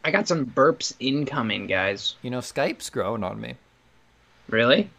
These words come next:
Speaker 2: Kind of. I mean, this
Speaker 1: Why?
Speaker 2: is, this is, like, our fourth week on Skype.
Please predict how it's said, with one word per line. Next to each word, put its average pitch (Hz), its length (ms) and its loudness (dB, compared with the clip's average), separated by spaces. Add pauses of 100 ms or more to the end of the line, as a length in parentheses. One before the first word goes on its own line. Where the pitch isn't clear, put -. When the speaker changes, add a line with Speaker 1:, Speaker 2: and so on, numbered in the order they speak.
(300)
Speaker 2:
Kind 104 300 -6
of. - 320 -12 (1000)
I - 40 -8
mean, 107 100 -4
this 120 60 0
Speaker 1:
Why? 107 200 4
Speaker 2:
is, - 40 -6 (120)
this 131 140 -10
is, 143 80 -12
like, 143 120 -2
our 101 120 -2
fourth 110 280 -6
week 107 220 -8
on 87 100 -8
Skype. 95 360 -8